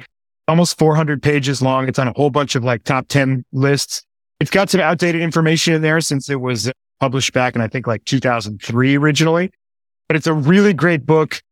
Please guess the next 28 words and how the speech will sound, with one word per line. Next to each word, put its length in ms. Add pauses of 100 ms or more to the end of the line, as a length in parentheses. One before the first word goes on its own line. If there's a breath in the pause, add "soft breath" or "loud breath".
(160)
that 160
goes 460
kind 240
of 200 (520)
category 440
by 180
category 720
through 580 (580)
everything 220
you 60
need 100
to 100
know 120
about 180
real 140
estate 220
investing. 440
So 260
if 140
you're 80
getting 240
started 400
and 120
you're 120
reading 360
mostly 480
inspirational 760
literature, 560